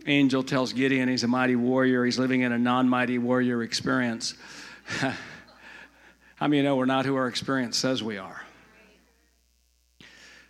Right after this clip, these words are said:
You know, he gives a word, gives a prophetic word. And <clears throat> you're a mighty warrior. God gets in there and says, "You're gonna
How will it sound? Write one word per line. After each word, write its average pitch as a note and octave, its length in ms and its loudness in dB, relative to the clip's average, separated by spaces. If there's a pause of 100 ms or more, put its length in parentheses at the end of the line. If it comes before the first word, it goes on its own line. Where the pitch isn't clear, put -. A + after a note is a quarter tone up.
(240)
You B2+ 60 -6
know, A#2 60 -4
he A#2+ 100 -2
gives A#2+ 200 0
a B2 80 2
word, B2+ 320 2
gives B2+ 120 0
a B2 100 0
prophetic B2+ 600 -2
word. B2+ 360 0 (420)
And - 280 -2 (520)
<clears throat> - 420 -20
you're B2 140 -4
a - 20 -2
mighty A#2+ 280 2
warrior. A#2+ 520 2 (180)
God A#2+ 280 0
gets A#2+ 260 -4
in A#2+ 140 0
there A#2 120 -2
and A#2 100 -2
says, A2 280 -4
"You're A#2+ 100 -2
gonna A2 280 -6